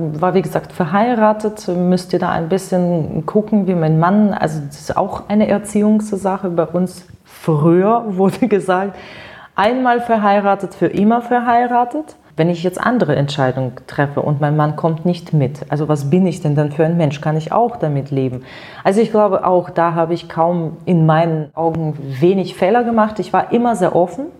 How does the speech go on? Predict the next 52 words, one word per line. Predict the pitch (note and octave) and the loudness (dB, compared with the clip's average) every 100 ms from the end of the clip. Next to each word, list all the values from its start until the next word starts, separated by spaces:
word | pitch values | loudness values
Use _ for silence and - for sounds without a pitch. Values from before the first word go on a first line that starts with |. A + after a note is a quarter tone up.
| - _ - | -20 _ -2
Also | F3+ | 0
wirklich | F3+ A#3 A3+ | 0 0 -2
in | F#3+ F#3 | -2 2
dem | G#3+ A3+ | 2 2
alles, | G3+ G#3+ G#3+ | 0 0 -2
was | F3+ - | -8 -8
ich | F3 D#3 - | -8 -8 -10
tue | - G3+ B3 B3+ | 0 2 4 2
im | A#3 A#3 | 0 2
Leben, | A3+ A3+ G#3+ | 2 2 2
bin | F#3 F3 | 2 0
ich | F3 | -4
ziemlich | - F#3 F#3+ F3+ F3 | -4 -2 0 0 -2
klar | - E3 D#3+ | -2 2 2
mit | D#3 D#3 | 0 -2
mir | D#3 | -2
selber | D3 D#3+ D#3+ D#3+ | 0 0 0 -2
und | D#3 D3 | -2 -2
auch | C#3 C#3+ | -2 -2
mit | D3+ C#3+ | -4 -2
der | C#3+ C3+ B2+ - | -2 -2 -4 -2
Umwelt. | E3 D3 B2+ A#2 - - | 0 2 2 0 -8 -6
Ich | F#3+ | -2
habe | F3+ | 0
immer | F3 - | 2 2
auch | E3+ | 0
gefragt, | E3 D#3+ - G3+ G#3+ F3+ | -2 -4 0 0 0 -2
also: | E3+ | -2
"Schau | E3 D#3+ | -2 -2
mal, | E3+ E3 | 0 -2
das | E3+ | -2
sind | F#3+ | 0
unsere | F3+ D#3+ C#3+ | 0 -2 -6
Chancen, | - F#3 G#3 - F3+ | -4 0 0 0 -2
wie | D#3+ | -2
stellst | D#3+ D3+ D3+ | 0 -2 -2
du | D#3+ | -2
dir | C#3+ | -2
das | C#3 C#3 | -2 -6
vor, | - F3 | 0 0
hier | F3 - D3+ | 2 0 0
Kinder | D#3 A3+ A#3 | 0 0 0
zu | G#3+ D#3 | -2 -6
kriegen, | - F3+ F#3 | -2 0 0
wenn | F3 E3 | -2 -2
wir | D#3 | -4
selber | D3 F#3+ G3+ G3+ C#3 | 0 2 4 2 0
nur | D3+ | -2
drei | C#3+ E3 F3 A#3 | -2 0 2 2
Stunden | B3 - A3+ A#3 G#3 G#3+ | -2 -2 -2 0 2 0
pro | G#3+ - G4+ | 0 0 0
Tag | G#3+ F#3+ F#3+ G3 | 0 0 0 0